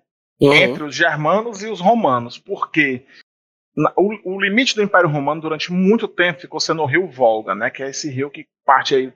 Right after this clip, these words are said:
Speaker 2: uma banda da Europa e fica ali na região próximo da Alemanha, onde as tribos germânicas se estabeleceram, muitas delas.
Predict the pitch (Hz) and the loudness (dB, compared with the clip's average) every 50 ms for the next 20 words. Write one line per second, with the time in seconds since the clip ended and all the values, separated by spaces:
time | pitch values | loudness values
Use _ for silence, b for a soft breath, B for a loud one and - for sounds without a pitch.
0 | _ - 131 127 123 123 139 139 135 135 135 131 127 127 120 123 127 120 - 160 | _ -6 -4 -4 -2 -2 0 0 0 2 2 2 2 2 2 0 0 0 -2 -6
1 | - - 170 151 175 165 170 160 160 143 151 156 147 135 151 147 143 151 151 151 | -6 -4 -4 -4 -4 -4 -4 -2 -2 -2 -2 -4 -8 -6 -4 -4 -4 -4 -6 -10
2 | - _ _ _ _ _ _ _ _ _ _ _ _ _ _ _ _ _ - 123 | -18 _ _ _ _ _ _ _ _ _ _ _ _ _ _ _ _ _ 0 0
3 | 123 - 147 135 131 135 139 143 151 151 139 127 135 160 170 160 156 156 147 165 | 2 0 0 0 2 2 4 4 2 0 0 -2 -2 -2 -2 -2 -4 -4 -6 -10
4 | 170 B B B B B _ _ _ _ - - - - - - 165 160 165 151 | -10 B B B B B _ _ _ _ 0 2 2 2 2 2 0 0 -2 -2
5 | 135 156 156 147 147 143 147 160 160 - 180 160 - - - - - - 151 135 | 0 0 0 0 0 -2 -2 -4 -6 -8 -10 -8 -8 -10 -12 -14 -16 -16 -6 -2
6 | - 151 147 151 156 175 170 - - 180 151 151 151 156 160 - 202 180 170 160 | 0 2 2 2 2 2 0 0 -2 -4 -4 -4 -6 -6 -4 -4 -4 0 2 2
7 | 147 135 127 120 - - - | 2 2 2 -2 -6 -10 -18